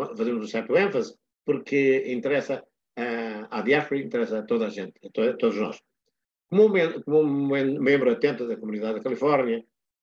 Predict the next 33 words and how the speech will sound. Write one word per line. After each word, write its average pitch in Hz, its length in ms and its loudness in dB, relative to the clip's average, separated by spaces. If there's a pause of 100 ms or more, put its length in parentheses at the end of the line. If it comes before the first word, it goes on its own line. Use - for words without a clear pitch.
e, 139 180 6
aliás, 110 460 -2 (240)
atento 113 340 -2
também 117 320 0
às 104 160 -4
comunidades 117 440 -2
dos - 80 -16
Estados 110 260 -6
Unidos, 117 440 0 (1400)
o - 40 -16
que 277 80 -2
é, 262 100 -6
como 233 140 0
é 226 40 0
que 170 120 -6
o 120 200 -2
Zé 131 280 -2
vê 117 500 -2 (400)
os 139 180 -4
serviços 135 400 0
consulares? - 720 -12 (920)
Por 123 80 -4
exemplo, 120 240 4
no 117 80 -4
caso 131 240 0
particular 143 360 0
da 143 80 0
Califórnia, 202 540 0
que - 180 -12
desafios 143 540 -2
e 147 120 2
dificuldades 120 640 -4
vê 147 400 4